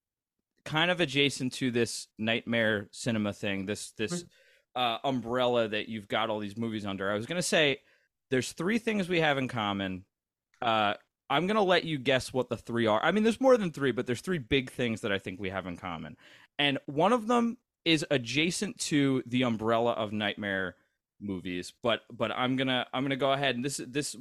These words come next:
Speaker 1: I was thinking about this earlier today when I was like, "How should I properly intro this pod?" I've completely butchered it, but I think we're, like, I think,
Speaker 2: <laughs>
Speaker 1: I think we're, we're off and running, so it's completely fine. I'm gonna tell you my three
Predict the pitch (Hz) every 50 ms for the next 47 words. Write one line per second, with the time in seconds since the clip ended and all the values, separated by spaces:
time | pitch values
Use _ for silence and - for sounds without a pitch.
0 | 135 - _ 143 139 123 - - 180 175 175 170 160 156 143 - 139 127 113 131
1 | 127 123 120 117 - - 107 101 104 95 95 95 92 92 90 92 90 104 95 90
2 | - - - - - _ - 160 165 - 196 185 - - 180 151 147 - 151 123
3 | 120 - 110 110 113 - 113 104 95 101 - - - 104 98 98 92 92 87 -
4 | - - - _ _ 127 123 - - - 139 - - 165 175 - 160 147 120 -
5 | 123 - - 123 110 107 104 - 113 107 104 101 - 135 135 135 - 139 131 120
6 | 113 113 110 104 98 - - - _ _ _ _ _ - 127 - 165 147 - 170
7 | - 139 123 - 156 135 147 147 139 139 - 127 127 123 117 143 151 - - 151
8 | 135 131 123 120 117 113 - 117 107 - 117 107 120 120 104 107 110 - - 107
9 | 104 98 98 92 - - - _ _ _ _ _ _ _ - 147 170 196 208 214
10 | 214 208 202 196 170 170 165 160 151 147 139 131 - - 135 135 127